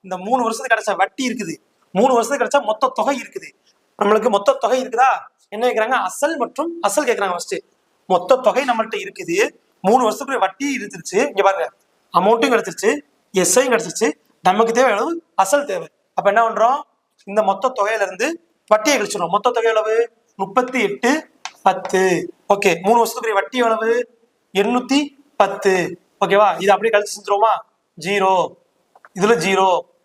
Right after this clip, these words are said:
இங்கேயும் ஜீரோ, இங்க மூணு, மூவாயிரம் கிடைச்சிருச்சு. புரிஞ்சுங்களா? எப்படி அசல், எப்படி அசல் கிடைச்சதுன்னு புரிஞ்சா? மொத்த தொகை இவ்வளவு, மூணு வருஷத்துக்குரிய வட்டி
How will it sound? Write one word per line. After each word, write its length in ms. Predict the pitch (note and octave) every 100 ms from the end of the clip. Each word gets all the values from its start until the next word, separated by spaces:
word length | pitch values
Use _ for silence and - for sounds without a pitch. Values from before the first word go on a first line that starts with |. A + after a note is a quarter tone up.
| _ F#3+
இங்கேயும் 380 | G#3 G#3+ D4+ - _ E3
ஜீரோ, 240 | F#3+ E3+ F#3 - -
இங்க 160 | G3 A3+ D#4 - _ _ F#3
மூணு, 240 | G#3 F#3+ F#3 E3 - - - -
மூவாயிரம் 380 | G3+ A3+ G#3+ G#3
கிடைச்சிருச்சு. 400 | F#3 F3+ - F3+ E3 _ _ -
புரிஞ்சுங்களா? 360 | G#3 - G#3 G#3+ F#3+
எப்படி 180 | G3 B3 G#3+
அசல், 260 | F3+ A3+ F#3+
எப்படி 240 | F#3+ B3 D4 E4 _ _ G3
அசல் 220 | G#3+ G#3+
கிடைச்சதுன்னு 480 | G3+ G3 A3 B3+ -
புரிஞ்சா? 300 | G#3+ G3 G#3+ F#3 - - -
மொத்த 220 | F#3 F3+ A3+
தொகை 140 | G#3 F#3+
இவ்வளவு, 260 | F#3 F#3 D#4+ - _ _
மூணு 120 | G#3 G#3+
வருஷத்துக்குரிய 360 | G3+ A#3 A3 F3+
வட்டி 180 | F3+